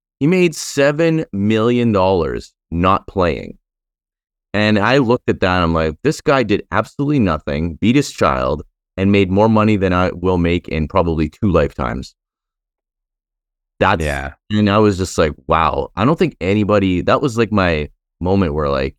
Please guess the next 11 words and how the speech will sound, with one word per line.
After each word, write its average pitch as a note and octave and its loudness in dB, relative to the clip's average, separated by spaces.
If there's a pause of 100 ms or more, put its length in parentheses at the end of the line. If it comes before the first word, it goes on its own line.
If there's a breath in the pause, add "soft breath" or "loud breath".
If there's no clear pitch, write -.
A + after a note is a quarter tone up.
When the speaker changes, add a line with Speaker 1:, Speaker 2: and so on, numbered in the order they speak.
(720)
Speaker 1:
I'm F2+ 0
like, F2+ 2
"I G#2 2
just G#2+ -4
can't B2+ 0
accept - -2
that. B1+ -2
I - -10
can't G2+ -2
accept - -2
that, E2 2